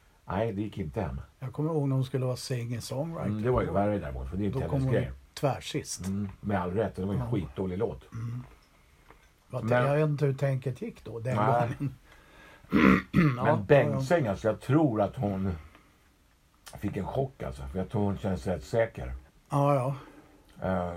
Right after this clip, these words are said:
Speaker 1: och vi satt ju precis bakom den här, eh, soffan där de sitter liksom under själva omröstningen.
Speaker 2: Mhm.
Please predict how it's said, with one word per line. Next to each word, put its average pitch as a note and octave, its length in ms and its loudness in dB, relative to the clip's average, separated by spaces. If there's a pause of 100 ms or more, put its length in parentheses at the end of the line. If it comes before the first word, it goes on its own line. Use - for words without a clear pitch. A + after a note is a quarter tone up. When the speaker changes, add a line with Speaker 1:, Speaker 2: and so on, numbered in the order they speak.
Speaker 1:
och F#2+ 140 0
vi G#2 80 -2
satt A2+ 380 2
ju G#2 60 -6
precis F2 260 -8
bakom G2 360 0
den G2 140 0
här, D#2 180 -4
eh, D2+ 240 -4 (720)
soffan F#2+ 720 -2
där E2+ 120 -6
de D#2+ 320 -6 (1080)
sitter - 480 -4
liksom D2+ 320 -6
under F2 160 -4
själva E2+ 240 -4
omröstningen. E2 800 -2 (220)
Speaker 2:
Mhm. C3 360 -6